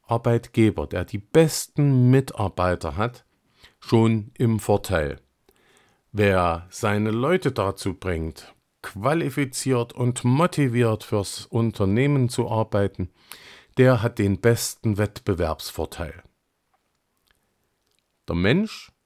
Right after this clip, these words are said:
steht am Kunde. Wenn der nicht gut ist, weiß der Kunde, wie es im Unternehmen zugeht, nämlich nicht gut. Ganz besonders wichtig. So,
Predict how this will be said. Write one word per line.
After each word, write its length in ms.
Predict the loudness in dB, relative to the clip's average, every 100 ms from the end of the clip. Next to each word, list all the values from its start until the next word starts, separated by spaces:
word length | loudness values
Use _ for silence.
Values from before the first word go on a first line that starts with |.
| _
steht 460 | -16 -2 -2 -2
am 260 | -2 -2 -2
Kunde. 500 | 2 4 4 2 -4 -12 _ _ _ _ _ -6
Wenn 300 | -4 -2 -4 0
der 200 | 0 2
nicht 460 | 0 -2 -6 -16 _ _ _ -2
gut 340 | 2 2 -2
ist, 440 | 0 0 0 -10 -18 _ _ _ _ -6
weiß 380 | -2 -2 -2 -8
der 100 | -8
Kunde, 480 | 0 0 2 0
wie 80 | -2
es 120 | -4
im 140 | -6 -8
Unternehmen 760 | -8 -6 -6 -4 -2 -2 -4
zugeht, 560 | -8 -12 -10 -12 -12 -12
nämlich 480 | -8 -4 -4 -6 -8
nicht 260 | -8 -10 -14
gut. 300 | -16 -16 -20 _ _ _ 0
Ganz 600 | 2 4 2 -2 -12 -20 _ -10
besonders 640 | -6 -4 -4 -4 -10 -14
wichtig. 420 | -18 -20 -20 -20 _ _ _ _ _ _ _ _ _ _ _ _ _ _ _ _ _ _ _ _
So, 340 | 2 2 2